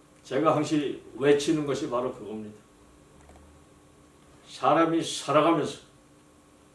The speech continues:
힘차게 사는 사람, 열심히 사는 사람, 훌륭한 사람, 가진 거 많이 없어도 됩니다.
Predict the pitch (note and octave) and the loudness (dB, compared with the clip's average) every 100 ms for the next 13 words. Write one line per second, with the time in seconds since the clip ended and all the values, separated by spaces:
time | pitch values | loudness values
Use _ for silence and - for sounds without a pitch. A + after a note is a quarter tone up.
0 | _ _ _ _ _ _ _ _ _ _ | _ _ _ _ _ _ _ _ _ _
1 | _ _ _ - - _ _ _ - - | _ _ _ -20 -20 _ _ _ -18 -10
2 | G3 - - G3 G3+ F3 E3+ C#3 - - | -6 -4 2 6 6 6 2 0 -8 -14
3 | - _ _ _ _ _ _ _ _ _ | -18 _ _ _ _ _ _ _ _ _
4 | - - G2 F#2 G2+ C#3+ - - G3 G#3 | -20 -20 -12 -4 -2 -2 -4 -2 -2 -2
5 | - D3 C3 A2 G#2 - - _ _ _ | -4 -6 -10 -12 -16 -20 -20 _ _ _
6 | _ _ _ _ _ _ _ _ _ _ | _ _ _ _ _ _ _ _ _ _
7 | _ _ _ _ _ _ _ - - _ | _ _ _ _ _ _ _ -20 -20 _
8 | _ - C#4+ C#4+ G#3+ D#3 C#3 A2 - - | _ -6 0 4 6 4 2 -2 -8 -16
9 | - _ _ _ _ _ _ - - _ | -20 _ _ _ _ _ _ -20 -20 _
10 | _ _ _ _ _ _ _ _ _ - | _ _ _ _ _ _ _ _ _ -18
11 | - B2+ E3 F3+ - - - D3 F3 G3 | -10 -8 -4 -4 -2 -6 -8 -6 0 2
12 | - - C#3+ E3+ - G#2+ A#2 B2+ | 0 -4 -6 -6 -8 -8 -10 -14